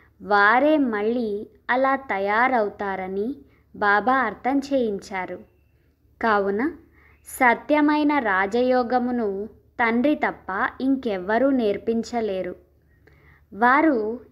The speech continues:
ఏదైతే నేర్పిస్తారో అదంతా అయథార్థమైన యోగమే. ఎవరూ తిరిగి వెళ్ళలేరు.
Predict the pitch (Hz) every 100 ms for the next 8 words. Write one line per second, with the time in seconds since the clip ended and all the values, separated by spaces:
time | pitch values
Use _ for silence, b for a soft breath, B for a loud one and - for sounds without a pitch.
0 | - 214 226 269 277 285 285 240 202 196
1 | - 208 - 202 185 190 247 - b b
2 | b - 240 262 220 226 254 302 311 -
3 | - _ _ - 214 233 254 262 269 277
4 | 285 285 277 269 269 269 214 202 190 190
5 | 190 - _ _ _ _ _ _ _ 202
6 | 220 214 240 285 320 320 247 247 254 294
7 | 226 202 196 196 196 196